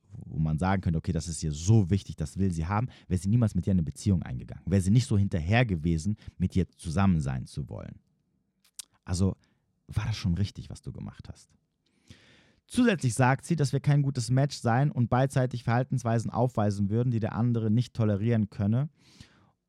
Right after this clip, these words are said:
und dass die Beziehung somit kein Zukunftspotenzial hat. So, wenn das stimmt,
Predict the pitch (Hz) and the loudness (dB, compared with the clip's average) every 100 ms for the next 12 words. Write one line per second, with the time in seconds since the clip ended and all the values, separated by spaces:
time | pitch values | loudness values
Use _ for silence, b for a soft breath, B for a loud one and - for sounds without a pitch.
0 | _ - 120 123 110 110 - 139 120 117 | _ 2 2 2 0 -2 2 2 4 2
1 | 117 123 117 - - 101 - 85 82 76 | 2 0 0 0 -2 -4 -4 -4 -4 -4
2 | 78 64 - 62 - _ _ - - 160 | -6 -6 -10 -16 -18 _ _ -12 -2 4
3 | 135 135 - - 156 240 - - | 6 6 2 2 4 4 0 -18